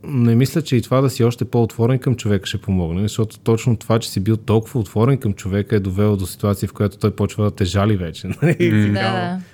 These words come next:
Speaker 1: Дай да,
Speaker 3: Да.
Speaker 1: дай да му го спеста.
Speaker 3: М.
Speaker 1: Така че не бих казал, че това може да помогне. По-скоро,
Speaker 2: По някакъв
Speaker 1: а,
Speaker 2: начин процеса да го хване това нещо.
Speaker 1: Ами да, да хване, че има проблем.
Speaker 2: Мгм.
Speaker 1: Нали? И всъщност, а...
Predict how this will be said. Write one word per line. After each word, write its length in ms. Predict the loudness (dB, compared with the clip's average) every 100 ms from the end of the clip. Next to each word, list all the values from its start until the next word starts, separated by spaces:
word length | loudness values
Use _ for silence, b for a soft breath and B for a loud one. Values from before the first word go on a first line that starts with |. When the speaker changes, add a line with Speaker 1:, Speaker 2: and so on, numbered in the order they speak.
| -8
Speaker 1:
Дай 180 | -2 0
да, 80 | 0
Speaker 3:
Да. 80 | 0
Speaker 1:
дай 120 | 2
да 80 | 2
му 160 | 0
го 60 | -2
спеста. 540 | -4 -2 0 0 0
Speaker 3:
М. 80 | -4 -8 B B -20
Speaker 1:
Така 200 | -2 -2
че 160 | 0 0
не 140 | 0
бих 220 | 0 -2
казал, 280 | 0 0 0
че 140 | -4
това 140 | -2 0
може 240 | 2 0
да 60 | -4
помогне. 320 | -4 -2 -2 -4
По-скоро, 680 | -2 -4 -2 -2 2 0 -2 B B B B B -4
Speaker 2:
По 80 | 0
някакъв 280 | 2 2 0
Speaker 1:
а, 20 |
Speaker 2:
начин 260 | 0 0 0
процеса 440 | -2 0 -2 -2
да 100 | -6
го 60 | -6
хване 300 | -6 -8 -8
това 240 | -10 -8
нещо. 260 | -10 -12 -8
Speaker 1:
Ами 240 | 0 2 2
да, 320 | 2 2 2
да 80 | 0
хване, 380 | -2 -2 0 -2
че 160 | -2
има 180 | 0 -2
проблем. 560 | -2 -4 0 2 2 -2 B B B -20 -20 -16 -4
Speaker 2:
Мгм. 160 | 0 0
Speaker 1:
Нали? 300 | 0 2 2
И 40 |
всъщност, 680 | 2 0 2 2 0 -4 -14 B B B B B
а... 60 | -10